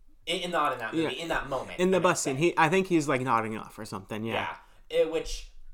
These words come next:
Speaker 1: brilliant.
Speaker 2: Yeah.
Speaker 1: Which we'll get to later.
Speaker 2: Good
Speaker 1: But,
Speaker 2: stuff.
Speaker 1: but yes, we are, we get to the club,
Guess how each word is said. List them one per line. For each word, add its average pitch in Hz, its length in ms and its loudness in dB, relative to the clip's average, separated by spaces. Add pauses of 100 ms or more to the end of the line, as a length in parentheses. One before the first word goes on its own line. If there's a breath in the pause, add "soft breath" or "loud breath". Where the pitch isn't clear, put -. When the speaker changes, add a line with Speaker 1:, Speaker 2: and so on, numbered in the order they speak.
(500)
Speaker 1:
brilliant. 135 380 -2 (320)
Speaker 2:
Yeah. 127 220 4 (180)
Speaker 1:
Which 151 300 0
we'll 147 180 -2
get - 220 -2
to 143 140 -10
later. 113 260 -8 (180)
Speaker 2:
Good 131 120 2
Speaker 1:
But, 107 80 -2
Speaker 2:
stuff. - 320 -8 (560)
Speaker 1:
but 151 120 -4
yes, - 240 -10
we 139 180 -8
are, 120 420 0 (200)
we 147 80 -10
get 214 160 0
to - 60 -6
the 254 60 -6
club, 139 380 -4